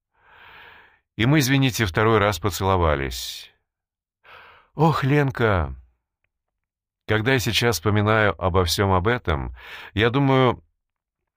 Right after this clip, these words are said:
меня в ту минуту только чудо спасло, чудо твоего доверия ко мне — и к тому, что я говорил, снова и снова кидаясь к тебе объяснять все с самого начала.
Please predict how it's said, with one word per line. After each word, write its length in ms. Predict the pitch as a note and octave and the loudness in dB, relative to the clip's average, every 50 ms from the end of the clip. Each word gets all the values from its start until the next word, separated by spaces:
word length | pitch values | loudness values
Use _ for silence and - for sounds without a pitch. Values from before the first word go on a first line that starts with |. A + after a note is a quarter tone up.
| _ _ _ | _ _ _
меня 300 | - G#2 A2+ A#2+ C3 C3+ | -2 0 0 2 2 0
в 60 | B2 - | 0 0
ту 100 | - A#2+ | -2 0
минуту 520 | A#2 A#2+ B2 B2 A#2 - A2+ A2 F#2 E2 _ - | 0 2 2 0 0 -2 -4 -4 -4 -6 _ -2
только 380 | C#3 D3 C3+ - - C3 B2+ | 0 0 0 -2 -2 -4 -4
чудо 440 | - - - - B2+ A#2 G2+ F#2+ F2+ | -4 -4 -4 -4 -2 -2 -2 -2 -2
спасло, 720 | - - - F2 F2 E2 - - E2+ D#2 C#2+ C2+ B1 B1 - - _ _ _ _ - - - - - - - | -2 -2 -2 -2 -2 -2 -4 -6 -6 -4 -4 -6 -6 -10 -14 -18 _ _ _ _ -20 -20 -20 -20 -20 -16 -8
чудо 580 | - - - C3 C#3 A#2+ B2+ B2 B2 A#2 G#2 - - | -4 -2 -2 0 0 0 2 2 2 2 0 -2 -4
твоего 360 | - F#2+ G#2+ G#2 G#2 G2+ A2+ | -2 0 0 2 2 0 0
доверия 440 | G#2 A2 A2 G#2+ A2+ G#2+ F#2+ F2 E2 | 0 0 0 0 0 -2 0 0 -2
ко 160 | D#2+ F2+ E2 | 0 -2 -2
мне — 400 | D#2 D#2+ D2 C#2 C2 A#1+ A1+ B1 - - _ _ _ _ _ _ _ _ _ _ - - - - - _ - | -2 -2 -2 -4 -6 -6 -8 -10 -14 -18 _ _ _ _ _ _ _ _ _ _ -20 -20 -20 -20 -18 _ -6
и 60 | G2+ G2 | -6 -4
к 80 | - | -2
тому, 220 | - A2+ A2+ B2 A#2 | 0 0 0 0 -2
что 180 | - - G#2+ | -2 -2 0
я 180 | G2+ G2+ G2+ G#2 | 2 2 2 2
говорил, 640 | F2+ G2+ G2+ G2+ G#2 G#2 G#2 G2 F2 D#2 C#2 B1 A#1+ - _ _ _ _ _ _ - | 0 0 2 2 2 2 2 0 0 -2 -2 -6 -10 -18 _ _ _ _ _ _ -12
снова 360 | - - A#2 B2+ B2+ A#2+ A#2+ | -6 -2 0 2 2 2 0
и 40 | A2+ | 0
снова 300 | - - A#2 A2 A2 G2+ | 0 0 0 0 0 0
кидаясь 440 | - A2 F2 G#2 G2+ G2+ G2 F2+ | -2 -2 0 0 2 2 0 -2
к 60 | - - | -4 -6
тебе 300 | F#2+ F#2 E2 G2 F#2+ F#2 | -6 -2 0 2 2 0
объяснять 760 | - - F2+ F#2 E2 F#2+ F#2 F2 E2 - G2 G#2 A2 G#2+ | 0 0 -2 -2 -2 -2 -2 -2 -2 -2 -2 -2 -2 -2
все 200 | - - - F#2 | -4 -4 -4 -4
с 80 | F2 - | -2 -2
самого 380 | - - A2 A2 A2+ G#2 G2 G2 | -2 -2 -2 -2 -2 -2 -4 -2
начала. 640 | F#2 F#2+ F#2+ - - F#2+ D#2+ C#2+ C2+ B1 B1+ B1+ - | -4 -2 -2 -2 -2 0 0 -2 -2 -2 -4 -8 -10